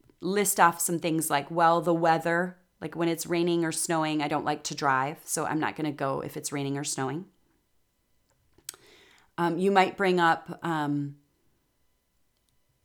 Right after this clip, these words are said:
just you feel sort of insecure about going 'cause you haven't gone in two years, and so you're a little bit nervous about it. Or you might bring up the social aspect, like, "I don't really know anyone at the health club,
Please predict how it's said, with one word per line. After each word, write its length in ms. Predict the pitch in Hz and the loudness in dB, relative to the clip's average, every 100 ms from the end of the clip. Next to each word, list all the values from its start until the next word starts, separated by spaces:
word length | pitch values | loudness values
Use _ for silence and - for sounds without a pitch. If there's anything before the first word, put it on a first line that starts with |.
| - | -10
just 300 | 156 214 - | -4 -2 -2
you 160 | 196 190 | -2 0
feel 180 | 202 | 2
sort 220 | 190 202 180 | 2 0 -2
of 80 | |
insecure 720 | - 170 170 165 170 151 160 - | -2 -2 -2 -4 -2 0 0 -2
about 720 | 175 165 151 147 147 - - - _ _ _ _ _ _ _ - | -2 2 2 2 0 -2 -4 -4 _ _ _ _ _ _ _ -8
going 440 | 190 170 180 233 269 | 2 4 4 4 2
'cause 200 | 220 202 | 0 -2
you 80 | |
haven't 240 | 190 - 151 | -2 0 0
gone 260 | 156 160 | 2 2
in 100 | 208 | 2
two 200 | 220 - | 0 0
years, 420 | 247 247 269 294 220 | 0 0 -2 -2 -2
and 100 | 185 | -2
so 120 | 190 | 0
you're 160 | 175 | 0
a 20 | 175 | 0
little 220 | 170 180 | 0 -2
bit 180 | 160 - | -2 -2
nervous 460 | 160 147 165 - | -2 -2 -2 -4
about 260 | 180 160 160 | 0 0 0
it. 220 | 202 285 - _ _ | -4 -8 -16 _ _
Or 160 | - 196 | -4 -2
you 100 | 220 | 0
might 220 | 208 180 | 2 0
bring 180 | 185 175 | 0 2
up 240 | 165 160 | 0 -2
the 60 | - | -6
social 340 | 170 170 165 165 | -2 -2 -2 -2
aspect, 380 | 156 - 165 | -2 -4 -6
like, 140 | 170 165 | -6 -2
"I 80 | 185 | 0
don't 160 | 208 | 0
really 220 | 170 196 | 2 2
know 240 | 180 165 165 | 4 4 4
anyone 340 | 185 196 220 | 2 2 2
at 100 | 233 | 0
the 100 | 233 | -2
health 200 | 214 233 | -4 -4
club, 380 | - 254 262 254 | -4 -2 -2 -4